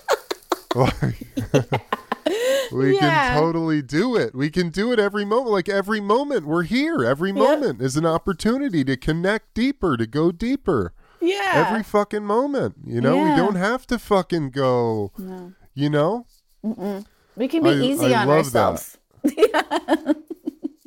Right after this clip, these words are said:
Speaker 1: Mm.
Speaker 2: <laughs>
Speaker 1: And I think for someone listening to this who would go,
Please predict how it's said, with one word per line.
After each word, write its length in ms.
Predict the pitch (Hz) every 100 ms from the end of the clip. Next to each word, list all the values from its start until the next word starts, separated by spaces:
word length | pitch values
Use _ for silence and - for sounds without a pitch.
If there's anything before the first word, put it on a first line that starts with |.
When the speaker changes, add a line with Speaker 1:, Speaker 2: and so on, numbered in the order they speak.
| _ _ _ -
Speaker 1:
Mm. 640 | 127 143 135 120 104 87 -
Speaker 2:
<laughs> 720 | 277 240 - 294 277 254 - - - - - _ - - - - - _ - _ _ _ - - -
Speaker 1:
And 400 | 190 208 208 190 - -
I 180 | 170
think 580 | 175 - 262 254 - - - - _ _ _ _ - _ - - - -
for 280 | - 180
someone 540 | 175 - 220 220 190 160
listening 440 | 170 - 175 151
to 80 | 135
this 360 | 127 131 127 -
who 200 | 139 131
would 180 | 123 107
go, 380 | 123 117 110